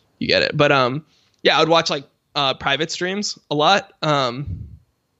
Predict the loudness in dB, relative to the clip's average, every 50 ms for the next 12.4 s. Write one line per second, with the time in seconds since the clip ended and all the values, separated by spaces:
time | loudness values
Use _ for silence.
0 | _ _ _ _ _ _ -6 0 2 4 4 4 2 2 0 2 2 2 2 0
1 | -2 -2 -2 -2 -4 -6 -10 -14 -12 -10 -8 -6 -6 -6 -8 -10 -14 _ _ _
2 | _ _ _ _ _ _ _ _ _ _ -2 2 2 4 4 4 2 2 0 0
3 | -2 -4 -12 -6 0 0 0 0 0 -2 -2 0 2 2 2 2 2 0 0 2
4 | 4 4 4 4 2 0 -2 -4 -2 0 0 2 4 4 2 2 0 0 -2 -4
5 | -6 -8 _ _ -2 -2 -2 -2 -8 _ _ _ _ _ _ _ _ _ -12 0
6 | 2 2 2 2 0 -4 -2 -2 -4 -4 -2 -2 -2 -2 0 0 0 0 0 -2
7 | -2 -2 -2 0 2 2 2 2 2 0 0 0 0 0 -2 -4 -6 _ _ _
8 | _ _ _ _ _ _ _ _ _ _ _ _ _ _ _ _ _ _ _ _
9 | -6 0 2 4 4 4 4 2 2 2 0 -2 -4 -8 -10 -6 -4 -2 -4 -2
10 | -4 -6 -8 -6 -6 -6 -6 -6 -6 -6 -6 -4 -4 -6 -6 -6 -8 -8 -6 -6
11 | -6 -6 -6 -8 -8 -6 -2 0 0 0 0 -2 -6 -4 -2 -2 -2 0 0 2
12 | 4 4 2 2 2 2 2 2